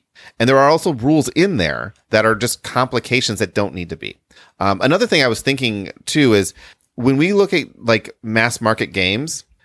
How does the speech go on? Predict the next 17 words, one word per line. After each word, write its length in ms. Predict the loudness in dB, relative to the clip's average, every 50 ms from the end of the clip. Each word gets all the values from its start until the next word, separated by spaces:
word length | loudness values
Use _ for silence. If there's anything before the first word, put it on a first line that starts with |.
| _ _ _
one 240 | -2 0 2 2 4
of 60 | 2
the 100 | 2 0
things 300 | 0 0 -2 0 0 0
I 100 | 0 0
find 380 | 0 0 0 0 2 2 0 -2
in 160 | -4 -6 -6
common 520 | -8 -10 -4 -2 -2 0 0 0 0 2
with 160 | 0 0 0 0
a 100 | -2 -2
lot 300 | 0 0 2 2 2 2
of 260 | 0 -2 -2 -8 -16 _
play 300 | -18 -2 0 0 0 0
groups 480 | -2 -4 -4 -4 -6 -8 -12 -16 -16 _ _ _ _ _
is 100 | -4 0
they 140 | 2 0 0
don't 340 | 2 2 0 2 2 -2